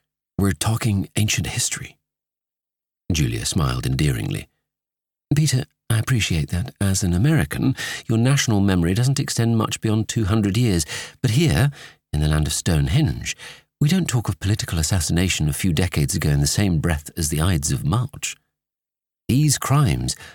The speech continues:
are still within the reach of the courts, and the client insists on secrecy because those involved are still alive. He considers them to be dangerous,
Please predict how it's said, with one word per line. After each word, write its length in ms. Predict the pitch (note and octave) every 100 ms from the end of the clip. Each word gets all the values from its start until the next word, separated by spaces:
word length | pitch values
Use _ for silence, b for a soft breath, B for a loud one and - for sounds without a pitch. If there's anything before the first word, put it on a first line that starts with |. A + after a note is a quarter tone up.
| B -
are 60 |
still 320 | G2+ - C3+
within 240 | D#3 C#3 B2+
the 80 | G#2+
reach 220 | B2 -
of 80 | G2+
the 60 |
courts, 480 | - D#3+ G#3 - - B B B B -
and 80 |
the 60 | C#2+
client 340 | - G#2 C3
insists 560 | C3 B2+ - F#2 D#2 -
on 140 | E2+
secrecy 540 | D#2+ D#3+ D3+ D3+ E3 D#3 B B B
because 220 | - - A2
those 280 | G#2+ B2
involved 520 | C3+ C3 D#2 B1 D2 -
are 140 | A2+
still 340 | - - D2+
alive. 560 | E2+ C3+ E3 D#2 - - _ _ _ _ _ _ _ _ _ _ -
He 80 |
considers 500 | D#2+ D2+ - C3 E2
them 160 | - D2
to 80 | -
be 80 | -
dangerous, 580 | A2+ B2 G2+ - -